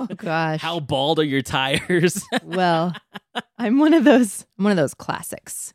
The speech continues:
Speaker 1: I've, uh, been restored.
Speaker 2: You've been restored. <laughs>
Speaker 1: <laughs> Yeah.
Speaker 2: They
Speaker 1: Me-
Speaker 2: found you in the junkyard <laughs> and they took you home.
Speaker 1: Yep. Brand new tires every
Speaker 2: <laughs>
Speaker 1: year. Oil. I get my oil changed regularly.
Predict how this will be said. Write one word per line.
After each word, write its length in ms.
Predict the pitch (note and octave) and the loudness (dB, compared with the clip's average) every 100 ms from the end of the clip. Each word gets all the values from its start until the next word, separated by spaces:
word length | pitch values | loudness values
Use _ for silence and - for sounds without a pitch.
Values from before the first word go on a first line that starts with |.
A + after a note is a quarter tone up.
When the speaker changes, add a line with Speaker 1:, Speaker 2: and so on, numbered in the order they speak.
| - | -8
Speaker 1:
I've, 340 | C#3+ C#3+ C#3+ | -6 -4 -4
uh, 220 | C3 - - | -4 -6 -4
been 180 | D3 | -4
restored. 560 | D3 D#3 - B2 B2 C#3 | -4 -8 -8 -8 -6 -6
Speaker 2:
You've 140 | C#3+ | -4
been 160 | C#3+ C3+ | -4 -2
restored. 420 | C3 - C3 B2 | -2 -2 -2 -2
<laughs> 320 | C#4+ G3 - - F#4+ - - D4 | -4 -4 -4 -4 -4 -4 -6 -4
Speaker 1:
<laughs> 200 | C4 - - - D#4 - | -4 -6 -12 -18 -18 -10
Yeah. 380 | F3 E3 E3 F#3 | -2 0 0 0
Speaker 2:
They 220 | - F#3 | -2 -2
Speaker 1:
Me- 60 | |
Speaker 2:
found 240 | E3 E3 D#3+ | -2 -2 2
you 100 | D#3+ | 2
in 40 | |
the 60 | D#3 | 2
junkyard 880 | A#2 C#3+ C#3+ C3+ C3+ C3 C3 C3 - | 2 2 2 0 2 4 2 2 0
<laughs> 40 | A#3 | 2
and 100 | E3+ | 0
they 120 | D#3+ | 2
took 240 | F3 D#3 | 2 0
you 160 | D3+ E3 | 0 0
home. 240 | F#3+ D#3 | 0 -2
Speaker 1:
Yep. 320 | F#3 G#3 G3 - G3 | 0 -2 -4 -10 -6
Brand 300 | A3 G3+ G#3+ | 0 2 4
new 100 | A3 | 2
tires 520 | A3+ G3 G3 G3 F#3+ | 0 -2 0 0 0
every 280 | F3+ F3+ G#3+ | -2 -2 -4
Speaker 2:
<laughs> 0 | |
Speaker 1:
year. 720 | G3 F#3 F3+ E3+ E3+ E3+ F#3 - _ _ _ - | -2 0 2 0 0 -2 -4 -10 _ _ _ -2
Oil. 260 | E3+ F#3 F#3 | 2 2 2
I 80 | D#3+ | -2
get 140 | E3 E3+ | -2 -2
my 120 | D#3+ | 0
oil 260 | F3 F3 | 0 0
changed 420 | F3+ F#3 E3+ E3+ E3 | 0 0 0 0 0
regularly. 840 | D#3+ D#3+ E3 D#3+ D#3+ D#3+ D#3 | 0 0 -2 -2 -2 -2 -2